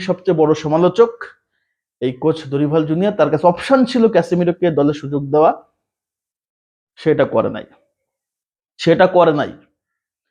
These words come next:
আপনাদের মনে আছে কিনা জানি না যে দুই হাজার বাইশ সালে বিশ্বকাপে দি মারিয়া ইনজুরিতে ছিল, দি মারিয়াকে দলে রেখে কিন্তু দল ঘোষণা করছিল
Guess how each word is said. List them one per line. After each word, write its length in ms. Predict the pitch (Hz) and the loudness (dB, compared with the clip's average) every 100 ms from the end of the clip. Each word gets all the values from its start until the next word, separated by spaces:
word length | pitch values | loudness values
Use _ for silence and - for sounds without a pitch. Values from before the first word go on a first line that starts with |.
| _ - | _ -6
আপনাদের 360 | 143 180 233 240 | -4 0 2 2
মনে 180 | 208 226 | 2 -2
আছে 160 | 226 226 | -4 -4
কিনা 180 | 190 151 | -4 -2
জানি 220 | 143 147 | -4 -4
না 60 | 170 | -6
যে 120 | 175 | -6
দুই 180 | 147 151 | -6 -4
হাজার 360 | 156 170 175 180 165 - _ _ _ _ _ _ _ _ _ _ | -2 0 2 2 -2 -18 _ _ _ _ _ _ _ _ _ _
বাইশ 200 | 139 196 - | 0 0 0
সালে 160 | 208 185 | -2 0
বিশ্বকাপে 440 | 185 185 175 170 | -2 -4 -4 -4
দি 140 | 151 | -2
মারিয়া 280 | 165 160 160 | -2 0 2
ইনজুরিতে 460 | 156 160 156 151 160 | 0 0 -2 -2 -4
ছিল, 160 | - 127 | -6 -12
দি 120 | 120 135 | -10 -8
মারিয়াকে 320 | 131 135 143 | -6 -6 -8
দলে 240 | 131 127 | -8 -8
রেখে 260 | 120 135 160 | -8 -8 -10
কিন্তু 180 | 151 151 | -12 -12
দল 140 | 123 | -10
ঘোষণা 220 | 117 131 110 | -12 -14 -20
করছিল 280 | - 101 | -20 -20